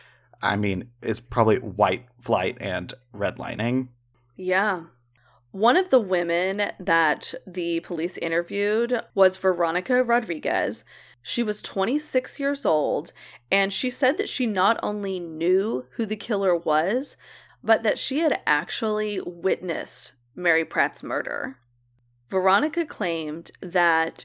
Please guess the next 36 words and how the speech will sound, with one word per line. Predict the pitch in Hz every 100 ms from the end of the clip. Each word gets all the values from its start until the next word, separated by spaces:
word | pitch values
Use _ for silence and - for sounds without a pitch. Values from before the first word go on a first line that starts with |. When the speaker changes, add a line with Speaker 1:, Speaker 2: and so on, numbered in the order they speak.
| -
Speaker 2:
she | - - 180
had | 190 202
been | 180 160 151
raped | 139 214 - - -
and | 175 185 190 175
nearly | 165 170 196 240
killed | 240 - 220 196 208 -
by | 175 165
a | 185
white | 170 160 196
man | 180 165 160 170 -
in | 175 175
South | - 147 170
Dallas | - 151 110 104 170 - - -
near | 170 165 185
the | 190
Mary | 170 147 156 175
Pratt | 175 170 -
crime | - 170 147
scene. | 151 - - - 214 _ _ _ _ _
Rodriguez, | 208 226 240 320 381 370 247
though, | 220 214 214 196 -
was | 190 190 185 - _ -
very | 185 202 233 269
well | 277 233 208
known | 190 156 139 165
to | 208
police | 185 202 202 208 196 -
because | 190 208 180 170 165
she | - -
was | 175 175
a | 170
repeat | 160 165 165 175 175
drug | - 135 170
user, | 196 208 233 233 240 247 - - - -
which | 190 190 - - -